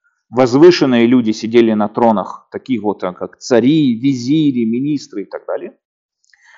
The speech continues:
А кисе несали дварма мацуй амураль гдулато шельмишу рауйло валь ромемуто вегдулато умалато и так далее. Сейчас мы продолжим дальше. Тем самым образом, трон,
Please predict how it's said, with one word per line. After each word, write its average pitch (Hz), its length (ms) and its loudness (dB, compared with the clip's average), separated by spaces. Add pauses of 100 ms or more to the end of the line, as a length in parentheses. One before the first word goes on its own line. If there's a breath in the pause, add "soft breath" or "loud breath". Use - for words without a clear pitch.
(160 soft breath)
А - 160 2
кисе 226 420 2
несали 208 520 4
дварма 175 560 4
мацуй 180 720 0
амураль 147 520 2
гдулато 143 720 4
шельмишу 170 600 0
рауйло 190 600 2 (460)
валь 156 480 4
ромемуто 139 840 2
вегдулато 123 580 0
умалато 127 840 0 (500)
и 131 80 -20
так 120 160 -6
далее. 85 220 -12
Сейчас 117 240 -10
мы 113 140 -8
продолжим 107 400 -10
дальше. 92 260 -16 (140)
Тем 156 160 -10
самым 175 260 -2
образом, 170 400 0 (400)
трон, 208 580 6